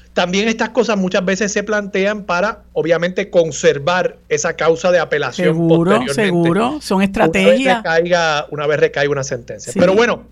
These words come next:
Speaker 1: Marilu, tenemos que irnos a la pausa. Cuando regresemos, me gustaría que volvamos a hablar sobre el nombramiento de Vilmari Rivera Sierra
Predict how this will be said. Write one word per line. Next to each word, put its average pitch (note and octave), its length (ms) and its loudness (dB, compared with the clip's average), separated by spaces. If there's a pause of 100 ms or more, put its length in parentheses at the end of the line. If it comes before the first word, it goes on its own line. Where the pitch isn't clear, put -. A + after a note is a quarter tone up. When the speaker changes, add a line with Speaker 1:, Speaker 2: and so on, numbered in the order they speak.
Speaker 1:
Marilu, G3 380 0
tenemos G3+ 320 -2
que B3 100 -4
irnos A#3+ 180 -2
a A#3 40 2
la A3 160 0
pausa. G#3 340 0 (360)
Cuando F#3 340 2
regresemos, F3+ 680 2
me F#3 120 0
gustaría F3 420 0
que B3+ 80 0
volvamos A#3 400 2
a - 20 -2
hablar F#3+ 300 0 (440)
sobre F3+ 760 2
el D#3 80 2
nombramiento D#3+ 680 -2
de F3+ 100 6
Vilmari E3 580 -2
Rivera D#3 360 0
Sierra D#3+ 420 2